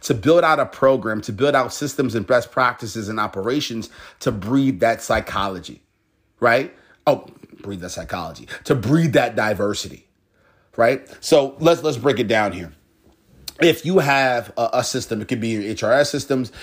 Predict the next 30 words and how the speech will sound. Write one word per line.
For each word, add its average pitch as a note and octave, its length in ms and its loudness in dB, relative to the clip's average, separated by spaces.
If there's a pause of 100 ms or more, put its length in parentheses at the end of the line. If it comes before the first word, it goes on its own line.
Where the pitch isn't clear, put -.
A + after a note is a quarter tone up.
(100)
it - 80 -8
can A#2+ 120 -2
be G#2 80 -4
utilizing G#2+ 520 2
Compt, D3 440 0 (240)
it B2 80 -4
can C#3+ 80 2
be B2 100 0
however D3 320 2
you D#3 80 0
wanna B2 220 0
have A2+ 320 0
it. G2 60 -8
If G2 120 -10
you E3+ 80 -4
can E3+ 140 2
say, A#2+ 140 0
"You G#2 140 -2
know C#3+ 140 2
what, D3+ 260 4 (280)
when C3+ 140 0
it C3+ 100 -6
comes E3+ 320 0
to, C#3 480 2 (500)
when C#3 140 0
it C3+ 80 -4
comes F#3 320 -2
to C#3+ 460 2
employee C#3+ 400 2
recognition B2 840 -2